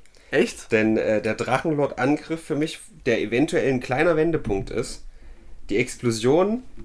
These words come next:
Speaker 2: die halt dich nicht so betrifft, aber weil ich mich da halt mit beschäftige, ist es halt auch eine Person gestorben, ja, also bitte.
Speaker 1: Ja.
Speaker 2: Gut, es ist nur eine Explosion, ja, okay. Dann, ähm, das Jackass-Ding, beziehungsweise Bam Margera,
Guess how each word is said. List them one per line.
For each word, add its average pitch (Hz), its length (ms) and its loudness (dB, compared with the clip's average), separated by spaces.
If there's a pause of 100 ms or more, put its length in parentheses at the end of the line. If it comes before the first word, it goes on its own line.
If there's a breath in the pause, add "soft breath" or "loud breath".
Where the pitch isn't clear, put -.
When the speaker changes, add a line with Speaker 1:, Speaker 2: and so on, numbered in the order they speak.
(260)
Speaker 2:
die 120 120 0
halt 120 180 2
dich 151 160 0
nicht 151 140 0
so 147 100 -2
betrifft, 147 360 -2
aber 123 200 2
weil 113 140 2
ich 131 120 -6
mich 123 140 -6
da 123 140 -2
halt 117 160 -4
mit 113 140 -8
beschäftige, 123 540 -4 (260)
ist - 160 -12
es - 120 -10
halt - 140 -10
auch 82 100 -12
eine 87 180 -8
Person 82 300 -10
gestorben, - 380 -12
ja, - 100 -10
also 78 260 -14
bitte. - 200 -10
Speaker 1:
Ja. - 1200 -14 (240)
Speaker 2:
Gut, 156 220 0
es 127 120 0
ist 139 160 -4
nur 135 140 6
eine 127 200 6
Explosion, 120 800 2 (160)
ja, 117 300 0 (240)
okay. 143 480 2 (960 soft breath)
Dann, 113 380 4
ähm, 107 360 2
das 107 240 -4
Jackass-Ding, 151 800 0
beziehungsweise 107 680 -2 (200)
Bam 95 140 -4
Margera, 110 520 -2